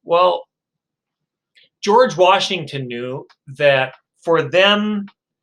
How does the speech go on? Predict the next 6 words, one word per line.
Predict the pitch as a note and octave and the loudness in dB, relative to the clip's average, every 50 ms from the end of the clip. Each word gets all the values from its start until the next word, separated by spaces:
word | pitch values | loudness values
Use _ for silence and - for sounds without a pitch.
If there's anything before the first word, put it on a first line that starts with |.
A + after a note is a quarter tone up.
| _ _ _ | _ _ _
to | - - | -8 -6
make | F3 E3+ E3 E3 E3 | -4 -2 -2 -4 -2
ten | - F#3 G3 F#3 F#3 | -2 -2 -2 0 0
thousand | F#3+ F3+ F#3 F3+ C#3+ D3+ C#3+ C3+ | 2 2 2 2 0 -2 -8 -6
guns, | B2 D#3+ E3 D#3 C3 A2+ A2 A2+ B2 C3 - - - - _ _ _ _ _ _ _ _ _ _ _ _ _ _ _ _ _ _ _ _ _ _ | -2 -2 0 0 -2 -4 -6 -10 -14 -16 -18 -18 -20 -20 _ _ _ _ _ _ _ _ _ _ _ _ _ _ _ _ _ _ _ _ _ _
um, | D3+ C#3+ C#3+ C#3+ C#3+ C#3 C#3 C#3 C#3 C#3 C3+ C3+ C3+ C3+ C3+ - | 0 2 2 4 2 2 0 -2 -4 -8 -8 -8 -10 -10 -12 -14